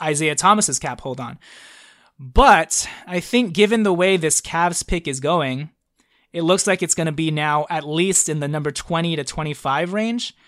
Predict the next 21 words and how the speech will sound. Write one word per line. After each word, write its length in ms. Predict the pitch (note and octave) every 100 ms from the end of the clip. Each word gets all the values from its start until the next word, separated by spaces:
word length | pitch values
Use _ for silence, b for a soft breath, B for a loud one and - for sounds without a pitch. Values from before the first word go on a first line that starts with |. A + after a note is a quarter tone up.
| b b b b
At 220 | F#3+ D#3
this 220 | D3+ - -
point, 600 | - F#3+ E3+ C3 - - _
and 80 | E3
by 140 | E3 E3+
the 100 | E3+
time 300 | - F#3+ F#3
summer 380 | - F3+ E3+
rolls 260 | D3+ D3+ D3
around 440 | C#3+ D3+ C#3+ C#3 -
and 160 | D#3+ D3
Luol 280 | D#3 D#3 D3
Deng 260 | D3 D3 D3
only 280 | D#3 E3 D3+
has 280 | D#3 D3
two 260 | - - E3+
years 340 | D#3+ D#3 C#3+ C3
left 440 | C#3+ D3 - - _ _ -
on 140 | C#3+
his 140 | C#3+
contract, 720 | - D3+ D#3 D#3+ G3 A#3 -